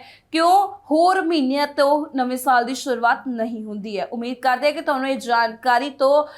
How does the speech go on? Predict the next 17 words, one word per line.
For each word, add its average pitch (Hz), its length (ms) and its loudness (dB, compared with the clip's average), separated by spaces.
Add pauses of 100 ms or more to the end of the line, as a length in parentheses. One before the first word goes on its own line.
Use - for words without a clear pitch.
(180)
ਪਤਾ 294 260 2
ਚੱਲਿਆ 339 320 2
ਹੋਵੇਗਾ 330 360 2
ਕਿ 339 160 -2
ਆਖਿਰ 285 340 0
ਕਿਉਂ 311 360 -4
ਅਸੀਂ 302 260 -6
ਇੱਕ 311 400 -8
ਜਨਵਰੀ 254 460 -4
ਤੋਂ 254 260 -4
ਹੀ 269 180 -4
ਨਵੇਂ 233 300 -6
ਸਾਲ 226 260 2
ਦੀ 233 120 -10
ਸ਼ੁਰੂਆਤ 208 540 -4
ਕਰਦੇ 196 280 -4
ਹਾਂ। 269 140 0